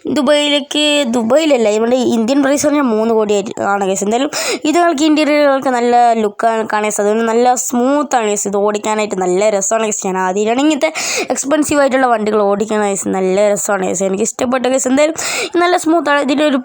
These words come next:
പ്രശ്നമില്ല ഗൈസ്. അതുകൊണ്ട് തന്നെ നമുക്ക് ഇതും കണ്ടെയ്നറിൽ കയറ്റാം. എന്തായാലും നമുക്ക് സലീം ഭായിനെ വിളിച്ച് പറയാനുണ്ട്, നമ്മുടെ വണ്ടിയൊക്കെ കാര്യങ്ങളൊക്കെ സെറ്റാണ് ഗൈസ്. എന്തായാലും ഞാൻ അവിടെ ആൾക്ക് ഡ്രിഫ്റ്റ് ഇടട്ടെ. ഓ, സിപ്പ് കുത്തിട്ടായിരുന്നു. എന്തായാലും ഭാഗ്യത്തിന് രക്ഷപ്പെട്ടല്ല.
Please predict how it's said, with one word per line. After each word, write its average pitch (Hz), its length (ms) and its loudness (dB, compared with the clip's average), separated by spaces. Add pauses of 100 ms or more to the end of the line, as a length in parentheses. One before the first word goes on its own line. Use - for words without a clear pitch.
പ്രശ്നമില്ല 240 580 0
ഗൈസ്. 202 180 -4
അതുകൊണ്ട് 220 300 0
തന്നെ 233 260 0
നമുക്ക് 220 320 -4
ഇതും 285 180 2 (460)
കണ്ടെയ്നറിൽ 214 580 0
കയറ്റാം. 202 220 -2
എന്തായാലും 190 240 0
നമുക്ക് 196 220 -6
സലീം 196 260 -2
ഭായിനെ 208 300 0 (340)
വിളിച്ച് 240 320 -2
പറയാനുണ്ട്, 220 540 2
നമ്മുടെ 196 260 0
വണ്ടിയൊക്കെ 196 400 0 (280)
കാര്യങ്ങളൊക്കെ 196 400 -2
സെറ്റാണ് 202 340 -2
ഗൈസ്. 196 120 -6 (140)
എന്തായാലും 208 220 0
ഞാൻ 202 80 0
അവിടെ 202 200 -2 (180)
ആൾക്ക് 202 260 0
ഡ്രിഫ്റ്റ് 208 340 -2
ഇടട്ടെ. 208 240 -4 (460)
ഓ, 226 40 -2 (140)
സിപ്പ് 202 300 -8
കുത്തിട്ടായിരുന്നു. 214 600 -2
എന്തായാലും 233 300 0 (360)
ഭാഗ്യത്തിന് 220 300 0
രക്ഷപ്പെട്ടല്ല. 220 440 0